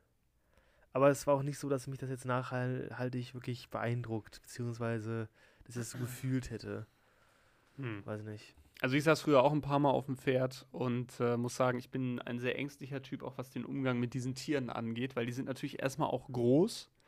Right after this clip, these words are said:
Speaker 2: Und wenn man selbst recht groß ist und dann noch auf so einem großen Pferd sitzt, dann fühlt man sich halt, als wäre man irgendwie fünf Meter über dem Boden. Und, äh, mit so einer leichten Höhenangst dann noch gepaart, ist das nicht die beste Mischung.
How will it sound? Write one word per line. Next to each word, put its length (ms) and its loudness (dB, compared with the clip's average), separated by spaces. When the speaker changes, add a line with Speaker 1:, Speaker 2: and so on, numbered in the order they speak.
Speaker 2:
Und 100 -4
wenn 100 4
man 140 4
selbst 380 2
recht 220 -8
groß 380 -2
ist 360 -8
und 140 -10
dann 120 2
noch 120 0
auf 200 0
so 120 -2
einem 100 -2
großen 320 -4
Pferd 320 -6
sitzt, 260 -6
dann 240 -4
fühlt 200 -4
man 100 -6
sich 160 -6
halt, 100 -2
als 160 -6
wäre 80 -2
man 140 0
irgendwie 260 -4
fünf 300 -4
Meter 260 2
über 240 0
dem 320 0
Boden. 440 0
Und, 400 -2
äh, 120 2
mit 140 -4
so 80 -4
einer 120 2
leichten 380 2
Höhenangst 520 0
dann 100 0
noch 160 -4
gepaart, 400 0
ist 160 -10
das 100 -4
nicht 160 -6
die 60 -6
beste 320 -2
Mischung. 420 -2